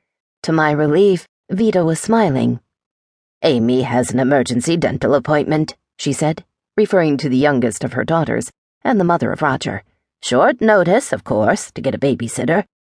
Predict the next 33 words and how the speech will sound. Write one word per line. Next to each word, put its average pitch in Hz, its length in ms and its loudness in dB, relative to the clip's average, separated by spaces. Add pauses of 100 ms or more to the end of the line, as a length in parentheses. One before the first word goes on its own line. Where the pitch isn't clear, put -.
(220)
I 113 180 -2
told 131 280 0
her 143 60 2
I'd 180 200 2
be 214 120 0
delighted 143 500 2
to 160 80 -2
bring 143 240 0
Dippy 147 260 0
to 165 140 0
work 160 260 0
with 160 100 -2
me. 190 280 0 (500)
Look, - 340 -2 (340)
see 190 220 0
how 127 180 0
happy 123 360 -2
he 127 260 0
is. 123 380 -6 (240)
So 139 220 -2
many 131 320 2
teeth 143 420 -2
now 143 280 2
that 131 140 2
he's 135 200 -2
two 196 280 2
and 151 120 2
a 139 80 2
half. 180 500 0 (560)
Such - 420 -8
a 120 180 2 (240)
big 131 600 2
boy." 127 640 2